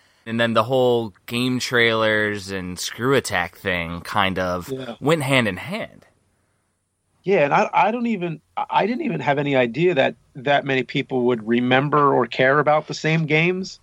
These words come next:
Speaker 2: Like, I knew that there was a, a following for it, 'cause, uh, in college, you know, it was always, like, a fun kind of, like, you know, "Hey, hey, remember this game?" And
Speaker 1: Mm-hmm.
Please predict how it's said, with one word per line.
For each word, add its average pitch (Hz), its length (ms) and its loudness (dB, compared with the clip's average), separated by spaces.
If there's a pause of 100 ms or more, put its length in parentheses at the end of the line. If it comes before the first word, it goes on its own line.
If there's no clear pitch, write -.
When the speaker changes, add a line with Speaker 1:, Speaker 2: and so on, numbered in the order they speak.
(160)
Speaker 2:
Like, 139 200 2
I 147 80 4
knew 180 180 4
that 151 140 0
there 151 140 2
was 123 180 0
a, 120 180 0
a 110 240 2
following 151 540 0
for 104 300 -8
it, 107 180 -12
'cause, 110 180 -10
uh, 113 160 0
in 120 180 -4
college, 139 640 2 (460)
you 127 100 -4
know, 110 200 -2
it 127 80 -2
was 120 120 -2
always, 123 380 2
like, 117 180 2
a 117 60 -8
fun 120 420 0
kind 117 260 2
of, 113 120 -4
like, 110 320 0 (520)
you 139 140 0
know, 123 140 4
"Hey, 151 260 0
hey, 151 240 2
remember 139 380 0
this 147 160 -2
game?" 151 400 0
And 123 360 -4
Speaker 1:
Mm-hmm. 98 160 -8